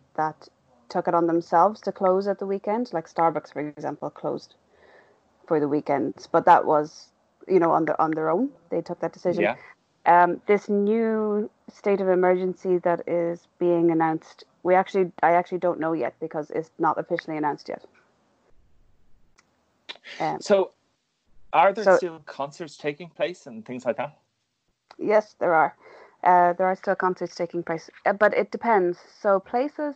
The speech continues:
Speaker 1: that were larger, kind of national places, so concert hall, uh, the No Theatre has been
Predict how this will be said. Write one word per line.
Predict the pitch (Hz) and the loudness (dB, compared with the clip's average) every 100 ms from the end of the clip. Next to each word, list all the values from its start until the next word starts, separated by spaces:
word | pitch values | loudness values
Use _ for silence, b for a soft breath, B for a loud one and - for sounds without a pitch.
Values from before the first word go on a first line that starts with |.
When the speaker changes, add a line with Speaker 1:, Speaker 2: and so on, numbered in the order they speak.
| _ | _
Speaker 1:
that | 247 240 | 0 0
were | 202 202 196 190 190 190 185 - _ _ _ _ | -2 2 4 4 2 2 -2 -6 _ _ _ _
larger, | 196 196 190 190 185 180 | 0 4 6 4 2 0
kind | 180 180 | 0 -6
of | 170 | -4
national | 175 170 190 - 202 196 | 0 0 0 -4 -2 -2
places, | 196 202 214 240 233 - | -2 -4 -4 -4 -6 -6
so | - 175 175 165 165 _ b b b b - | -4 -2 0 -2 -6 _ b b b b -6
concert | - 220 220 233 220 | 4 4 4 -2 0
hall, | 214 208 208 202 202 202 _ _ _ _ - _ _ | 2 4 6 4 2 -2 _ _ _ _ -20 _ _
uh, | 180 185 180 | 0 2 2
the | 180 | 2
No | 180 190 208 | 2 6 6
Theatre | 226 202 190 190 196 | 4 0 0 0 0
has | 190 - | -2 -4
been | 180 175 170 | -4 -2 -2